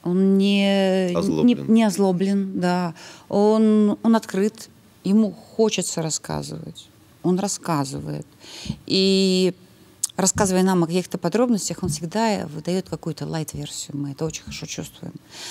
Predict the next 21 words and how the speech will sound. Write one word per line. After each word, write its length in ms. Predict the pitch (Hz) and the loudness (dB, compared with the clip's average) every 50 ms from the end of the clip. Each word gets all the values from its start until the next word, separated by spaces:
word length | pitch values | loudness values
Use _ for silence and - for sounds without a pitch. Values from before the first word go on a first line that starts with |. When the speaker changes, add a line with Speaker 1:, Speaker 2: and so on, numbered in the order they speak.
| - - - | -14 -8 -8
Speaker 1:
Потому 300 | 175 - 190 196 208 196 | -4 0 2 2 4 2
что, 220 | - - - 185 | 2 0 0 2
ну, 140 | 196 208 214 | 2 4 4
вот 160 | 208 202 - | 2 2 2
рассказывать 520 | 202 202 - - 226 214 190 190 175 165 - | 2 0 2 2 2 2 4 2 0 -2 0
про 120 | - 196 196 | -2 -2 0
то, 200 | - 208 202 185 | 2 2 0 0
как 240 | - - 165 - - | 0 -4 -6 -6 -6
ты, 260 | - - 196 196 175 | -2 2 2 2 2
как 180 | - - 143 | 0 -6 -10
бы, 160 | 151 147 151 147 | -8 -6 -6 -2
там, 400 | - 156 147 151 147 147 147 156 | 2 2 4 4 4 4 4 6
несколько 480 | 175 196 214 220 208 - 185 175 190 185 | 6 6 4 4 2 0 -2 0 2 2
недель 460 | 185 185 175 170 185 185 175 151 147 | 2 2 2 2 4 4 4 4 2
у 40 | 139 | 0
тебя 360 | - 156 160 170 165 160 170 | -2 -2 0 0 2 2 2
руки 220 | 185 180 - 175 160 | 0 0 0 -2 -2
были 160 | 160 170 160 | 0 0 0
связаны 580 | 147 - 175 170 160 135 147 139 143 147 143 139 | 0 0 2 2 2 2 2 2 2 2 2 0
за 300 | 131 131 156 202 214 196 | -2 2 2 4 4 2
спиной, 540 | - - - - 156 - - - - - | 0 -4 -8 -10 -10 -10 -8 -8 -8 -8